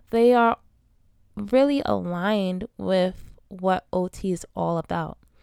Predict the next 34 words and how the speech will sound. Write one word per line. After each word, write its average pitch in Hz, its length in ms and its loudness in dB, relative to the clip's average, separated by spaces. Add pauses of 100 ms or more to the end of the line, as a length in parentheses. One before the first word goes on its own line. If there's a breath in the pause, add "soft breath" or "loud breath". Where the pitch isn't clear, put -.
(280 soft breath)
So 233 420 2 (260 soft breath)
I'm 262 160 0
just 330 140 -6
gonna 269 300 0 (100)
kinda 220 260 0
break 185 280 0
down 185 280 0
each 190 240 -6
word 165 260 0
and 165 100 -6
kinda 175 220 -6
give 170 260 -4
you 170 120 -6
guys 160 400 -2
my, 151 480 -4 (320 soft breath)
kinda 285 180 -2
like 294 180 -2
my 185 240 -4
insight 190 520 -2
on 180 240 -4
what 175 260 -6
I 160 180 -4
feel 165 760 -6 (260)
about 165 520 -4
these 214 240 -8
words 254 420 -2
and 226 140 -4
even 349 500 -6
how 233 380 2
they 214 260 2
correlate 214 720 0
to 208 180 -6
the 196 80 -8
profession. 185 720 -6